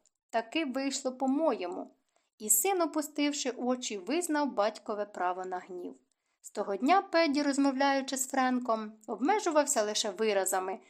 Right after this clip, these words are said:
що не виходили за рамки загальноприйнятої ввічливості. Але найважче Френкові було дивитися в очі решті дітей. Він почувався присоромленим і приниженим,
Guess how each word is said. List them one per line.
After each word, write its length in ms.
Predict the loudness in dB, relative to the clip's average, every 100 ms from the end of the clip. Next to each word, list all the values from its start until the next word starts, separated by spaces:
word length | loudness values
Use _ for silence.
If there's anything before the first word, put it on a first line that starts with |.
| -20
що 200 | -6 0
не 140 | 2 2
виходили 580 | 0 -2 0 2 0 0
за 160 | 2
рамки 340 | 2 2 -2 -6
загальноприйнятої 1080 | -4 -2 -2 -4 -6 -6 -6 -8 -8 -8 -8
ввічливості. 920 | -8 -8 -8 -10 -10 -6 -2 -2 -4 _ _ _ _ _ -2
Але 200 | 4 6
найважче 520 | 6 8 8 8 4
Френкові 640 | 2 4 4 4 2 0 -2
було 280 | -2 0
дивитися 600 | 0 0 -2 -2 -2 0
в 160 | 0 0
очі 300 | -2 0 0
решті 340 | 2 0 -4
дітей. 600 | -8 -6 0 0 0 -6 _ _ _
Він 180 | 0 0
почувався 600 | 2 0 2 6 4 4
присоромленим 960 | 2 2 2 2 4 4 4 2 0 -2
і 60 | -4
приниженим, 840 | -2 0 2 2 0 -2 -4 -6